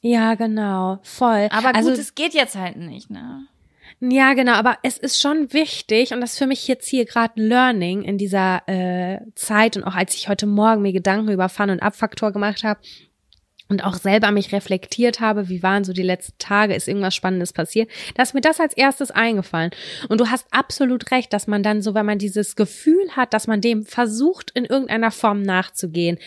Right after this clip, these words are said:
Speaker 1: wenn es denn möglich ist, das ist natürlich aber halt einfach nicht jedes Mal möglich, so, ne?
Speaker 2: Nee, das ist nicht jedes Mal möglich, aber es ist natürlich, es ist cool, finde ich, wenn man dieses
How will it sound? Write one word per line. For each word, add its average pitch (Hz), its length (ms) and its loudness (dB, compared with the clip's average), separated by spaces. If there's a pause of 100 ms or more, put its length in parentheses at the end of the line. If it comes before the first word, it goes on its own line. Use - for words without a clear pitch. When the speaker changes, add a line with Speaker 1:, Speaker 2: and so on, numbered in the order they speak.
Speaker 1:
wenn 220 260 4
es 220 140 0
denn 196 180 4
möglich 196 360 2
ist, 185 160 -2
das 175 180 -2
ist 254 220 2
natürlich 160 480 2
aber 151 200 2
halt 151 180 -2
einfach 147 300 -4
nicht 151 160 -6
jedes - 460 -6
Mal 156 220 -2
möglich, 151 640 -2 (260)
so, 147 240 -4 (240)
ne? 180 200 0 (540)
Speaker 2:
Nee, 247 260 6
das 233 180 4
ist 233 160 -2
nicht 220 120 0
jedes 208 240 2
Mal 214 160 0
möglich, 214 500 -4
aber 226 300 4 (240)
es 202 180 -4
ist - 140 -8
natürlich, 226 640 0 (240)
es 226 180 -4
ist - 180 -8 (160)
cool, 320 160 4
finde 233 400 4
ich, - 160 -6
wenn 220 140 2
man 214 360 0 (480)
dieses 202 880 0